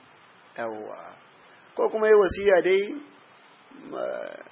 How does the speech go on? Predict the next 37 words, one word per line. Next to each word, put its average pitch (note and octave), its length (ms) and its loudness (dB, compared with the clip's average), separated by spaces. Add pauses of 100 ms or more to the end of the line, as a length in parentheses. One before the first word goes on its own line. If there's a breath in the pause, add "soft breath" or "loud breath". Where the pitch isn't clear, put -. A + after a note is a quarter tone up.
(720)
ɗaya E3+ 140 0
daga D3 160 -2
cikin D#3 260 -6
magada, D3 600 -2 (1600)
ko C3+ 100 -10 (120)
ɗansa D3+ 380 -4
babba A#2+ 380 -4
ko C#3 140 -8
ɗansa C#3+ 320 -8
ƙarami, C3+ 480 -8 (1500)
ya - 100 -8
ce C#3+ 120 -8
ya C3+ 80 2
yi C#3 60 2
wasiya C3+ 380 -2
in C3 80 -8
ya C3+ 120 -4
mutu C#3+ 200 -8
a A#2+ 80 -4
ba C3 140 0
shi - 140 -8
kaza, A2+ 260 -6 (880)
sai - 180 -2
aka F#3 140 2
tambayi D#3+ 340 2
sauran E3 340 0
magadan, D3+ 460 2
"Kun F3 160 -2
yarda E3+ 220 2
da D#3+ 100 2
wannan?" D#3+ 240 0
Suka D3+ 180 -6
ce D3 140 -6
ba B2+ 80 -8
su A2+ 140 -10
yarda A#2 220 -6
ba. B2 120 -2